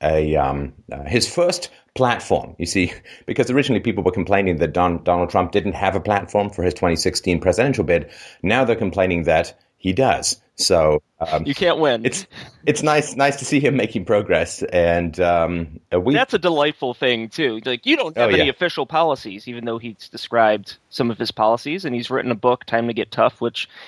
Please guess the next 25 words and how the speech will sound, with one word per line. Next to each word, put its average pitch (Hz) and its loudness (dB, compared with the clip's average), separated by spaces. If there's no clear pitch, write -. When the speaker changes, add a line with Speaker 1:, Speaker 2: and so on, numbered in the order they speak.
Speaker 2:
has 202 2
some 156 4
of 143 2
his 123 -8
loose 143 -2
ideas 123 2
around 113 0
policies 117 0
that 113 -2
he's 110 -6
implement 113 -2
if - -6
he 107 -2
did 104 -4
become 110 -2
president 143 -2
and 123 -4
things 120 0
we 110 -2
should 107 -6
do 113 -2
in 120 -2
the 117 -4
United 113 -2
States. 165 -2